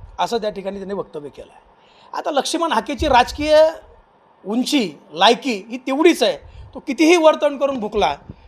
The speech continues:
तरी त्याचं तोंड हे रा-, विजयसिंह पंडितांच्या त्याच भागापर्यंत पोहोचणार आहे. त्यामुळे तिथपर्यंत ज्याची जशी लायकी तसं तो बोलतो. आणि मग लक्ष्मण हाकेने हातामध्ये दांडके घेण्याची भाषा केली आहे, शिवराळ भाषा केली आहे.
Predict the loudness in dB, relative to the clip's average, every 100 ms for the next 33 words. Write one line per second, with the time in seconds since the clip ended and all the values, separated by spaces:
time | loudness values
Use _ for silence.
0 | _ -8 -6 -4 -4 -6 -4 -4 0 0
1 | 0 -4 -10 -10 -8 -6 -6 -6 -8 -8
2 | -10 -10 -12 _ 0 0 0 -2 -2 -2
3 | -6 -8 -12 -14 -18 -18 -18 -12 -10 -10
4 | -10 -8 0 0 2 -2 -4 -4 -4 2
5 | 2 0 -8 -10 -10 -10 -10 -10 -12 -12
6 | -14 -16 -20 -20 -20 -20 -20 -16 -8 -6
7 | -4 -4 -6 -14 -18 -12 -10 -8 -10 -10
8 | -10 -4 0 0 -2 -10 -2 -2 0 2
9 | 2 2 0 2 2 2 4 4 2 -2
10 | -2 -4 -2 -2 -2 -6 -4 -2 -2 0
11 | 2 2 0 -6 -10 -8 -8 -12